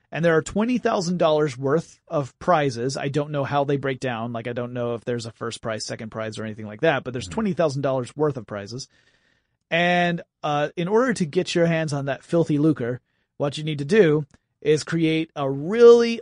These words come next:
Speaker 1: awesome video that can, quote, "engage and excite the public about getting involved in nasa's mission to find and characterize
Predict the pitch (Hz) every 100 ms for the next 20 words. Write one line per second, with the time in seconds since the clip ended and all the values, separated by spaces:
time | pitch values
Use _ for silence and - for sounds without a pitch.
0 | - 175 170 170 180 165 151 160 139 127
1 | 117 117 120 143 143 - 156 139 135 -
2 | 160 147 - 165 151 185 220 226 - 175
3 | 165 - 165 160 - - 143 135 - 139
4 | 139 131 196 208 185 139 127 127 143 135
5 | 143 160 180 147 139 127 127 120 120 -
6 | 139 147 143 135 - 139 123 123 117 113
7 | 117